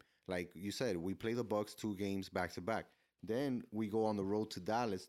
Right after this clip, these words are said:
to then fly back home against O K C and against Boston. So we're gonna get used to playing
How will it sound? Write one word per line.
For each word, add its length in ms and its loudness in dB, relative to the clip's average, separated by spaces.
to 100 -2
then 160 0
fly 240 0
back 220 0
home 240 2
against 380 -2
O 140 0
K 180 -2
C 400 -2
and 220 -2
against 340 -4
Boston. 420 -2
So 120 -2
we're 200 2
gonna 240 -2
get 200 0
used 380 0
to 60 -2
playing 600 -2